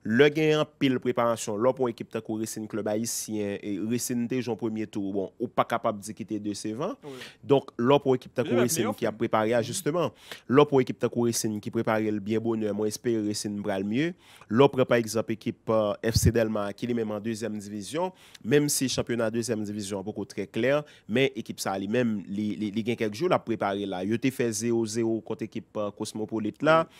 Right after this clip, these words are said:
Speaker 2: Oui.
Speaker 1: Il a joué face à Racing Club haïtien et il a quelques autres matchs encore à jouer. Bref, moi vraiment espérer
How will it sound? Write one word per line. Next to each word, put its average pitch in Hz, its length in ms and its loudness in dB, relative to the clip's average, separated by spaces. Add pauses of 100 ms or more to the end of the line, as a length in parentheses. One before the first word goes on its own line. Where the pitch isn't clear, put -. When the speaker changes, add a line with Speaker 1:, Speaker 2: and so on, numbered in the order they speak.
(240)
Speaker 2:
Oui. 104 80 -2
Speaker 1:
Il 135 60 8
a 139 100 6
joué 120 340 2
face 117 240 -4
à 113 60 4
Racing 113 300 -2
Club 110 200 -2
haïtien 143 560 0
et 113 80 0
il 117 220 2
a 117 40 -4
quelques 123 260 -2
autres 113 360 0
matchs 110 220 -4
encore 104 260 -4
à 101 40 -4
jouer. 131 280 -4 (300)
Bref, 156 340 8 (320)
moi 143 120 6
vraiment 151 320 4
espérer 127 640 -2